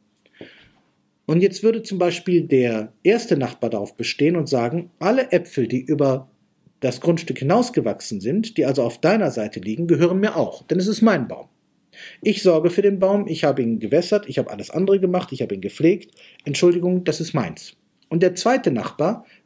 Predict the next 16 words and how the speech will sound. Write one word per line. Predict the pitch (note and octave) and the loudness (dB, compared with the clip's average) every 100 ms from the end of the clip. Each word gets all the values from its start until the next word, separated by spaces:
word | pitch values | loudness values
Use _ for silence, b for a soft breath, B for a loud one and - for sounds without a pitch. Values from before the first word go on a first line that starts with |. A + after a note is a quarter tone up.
| - | -2
der | |
Nachbar, | C#3 C#3+ - C#3+ C3+ C3+ - - | 0 0 -2 -2 -2 -4 -14 -12
auf, | - - _ - | -12 -12 _ -6
äh, | B2+ B2 | -2 2
dessen | C#3+ C#3+ C3 | 2 0 -2
Gelände | B2+ C#3 D#3+ | 0 0 0
jetzt | D#3+ D3+ - | -2 -2 -4
einige | D3 D3+ C3 | -2 0 0
Äste | D3+ D#3 - | 0 -2 -2
mit | D3+ C#3 | -2 -2
Äpfeln | C3+ - A#2+ G#2 | -4 -8 -8 -4
rübergewachsen | A2+ B2+ C#3 D3 D3 - | -2 0 0 0 -2 -4
sind, | E3+ G3+ G3 | 0 0 2
würde | F#3 F3+ | 2 2
jetzt | F3 E3+ | 0 0
sagen, | D#3 C#3+ C3+ | 0 0 0